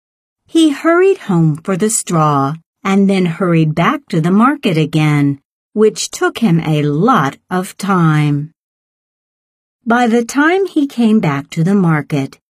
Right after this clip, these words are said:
it turned dark, and the market was already over. He had gone to all this trouble for nothing,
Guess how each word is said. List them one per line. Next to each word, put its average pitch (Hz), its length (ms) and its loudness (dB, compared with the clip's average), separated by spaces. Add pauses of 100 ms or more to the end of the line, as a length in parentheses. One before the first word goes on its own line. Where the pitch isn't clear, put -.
(120)
it 180 200 -2
turned 170 540 -2
dark, 165 560 0 (380)
and 196 200 2
the 180 60 2
market 214 580 0
was 160 280 -2
already 170 1040 0
over. 147 680 -2 (1300)
He 311 220 2
had 220 300 0
gone 269 420 2
to 147 220 -2
all 294 400 2
this 233 320 -2
trouble 170 440 -2
for 285 280 0
nothing, 180 760 0